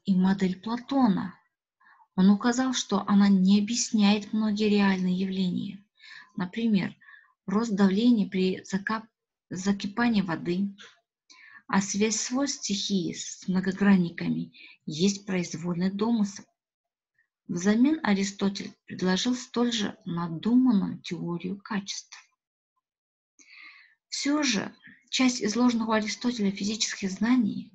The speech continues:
выдержала испытание временем и соответствующими уточнениями укоренилась в науке.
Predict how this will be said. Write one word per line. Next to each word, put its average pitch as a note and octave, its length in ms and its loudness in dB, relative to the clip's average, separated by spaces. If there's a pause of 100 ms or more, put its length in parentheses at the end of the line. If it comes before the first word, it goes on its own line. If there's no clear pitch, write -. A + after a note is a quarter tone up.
(120)
выдержала G#3+ 440 0
испытание F#3 720 -2
временем G#3 680 0 (500)
и G3 420 -2 (360)
соответствующими - 920 -4
уточнениями F#3+ 1000 -2 (340)
укоренилась F3+ 720 -2
в - 60 -6
науке. A#3+ 580 2